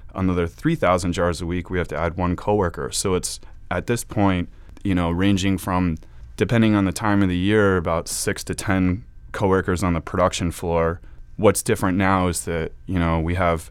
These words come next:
titles like operations manager. We're seeking out a nationwide salesperson at this point, you know, bookkeepers, accountants, delivery people.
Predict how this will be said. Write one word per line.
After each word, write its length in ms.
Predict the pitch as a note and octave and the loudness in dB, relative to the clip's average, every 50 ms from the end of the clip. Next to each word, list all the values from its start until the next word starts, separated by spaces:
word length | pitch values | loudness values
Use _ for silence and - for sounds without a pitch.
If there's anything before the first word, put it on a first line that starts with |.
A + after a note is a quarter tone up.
| - - | -14 -12
titles 480 | - - F2+ F2 F2+ E2+ E2+ E2 - | -2 0 2 2 4 2 0 0 -2
like 200 | - F2 E2 - | -2 -2 -2 -2
operations 680 | - F2 F2+ E2+ - F2 F#2 F#2 F#2 - - F#2 E2 E2+ | -2 -2 -2 -2 -2 -2 -2 -2 0 0 -2 -2 -2 0
manager. 680 | F#2 E2+ F2 F2 E2+ E2 D#2 F#2 F2 E2+ E2+ E2+ E2+ D#2+ | 0 0 0 2 0 0 0 0 0 2 2 2 0 -2
We're 340 | - E2+ E2 E2 D#2+ D#2+ - - - - - - - - | -2 -2 -2 -2 -2 -4 -6 -10 -18 -20 -18 -16 -16 -10
seeking 420 | - - - G2+ F2+ E2 G2 F2+ | -6 -4 -2 -2 0 0 2 2
out 140 | F2+ F2+ F2 | 4 4 4
a 40 | F2 | 4
nationwide 520 | F2 F2 E2 - - F#2+ F2 E2 E2+ D#2 - | 2 2 0 -2 -2 -2 0 0 0 0 -2
salesperson 640 | - F#2 E2+ E2+ E2 - - F2+ E2 - - F#2 E2+ | -2 0 0 0 0 -2 -2 -2 -2 -2 -2 -2 -2
at 80 | D#2+ | -2
this 180 | - F2 D#2 - | -2 -6 -8 -8
point, 540 | - - F2+ E2+ E2+ F2 E2+ E2+ E2+ E2 - - - - - | -8 -4 -2 0 0 0 0 0 -2 -4 -6 -10 -18 -18 -12
you 80 | - F2+ | -10 -8
know, 200 | D#2+ D2+ D#2 D#2 - - - - - - - - - - | -6 -6 -6 -6 -8 -12 -16 -16 -16 -16 -16 -14 -4 -2
bookkeepers, 920 | F#2+ E2+ - - - F#2 E2+ - F2 F2 F2 E2+ E2+ E2 E2+ - - - | -2 -2 -2 -4 -6 -6 -2 0 0 2 2 2 0 -2 -4 -6 -10 -10
accountants, 920 | - - - - F2 E2+ E2+ E2 D#2+ D#2+ E2 D#2+ - - - - - - - - - | -12 -12 -8 -4 -2 -2 0 0 0 0 -2 -2 -4 -4 -6 -6 -10 -12 -14 -16 -10
delivery 400 | - F2 E2 F2+ E2+ F2 F2 E2+ D#2+ | -6 -2 0 0 2 2 2 0 0
people. 540 | - - F#2 - - E2 E2 D#2+ E2+ E2+ | -2 -4 -4 -2 -2 -2 -2 -2 -2 -4